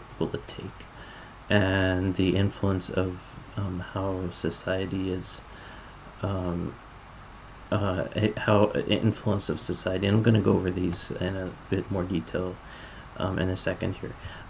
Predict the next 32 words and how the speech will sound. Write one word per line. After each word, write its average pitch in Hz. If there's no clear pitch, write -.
Um, 95
and 98
then 98
there's 92
facilitating 92
condition. 90
And, 98
and 104
the 104
idea 117
that 101
these 101
are 101
trying 107
to 95
portray 98
is 92
behavioral 101
intention 92
and 87
use 101
behavior. 90
And 98
as 135
you 127
can 110
see, 98
this 92
is 92
very 107
much, 98
uh, 92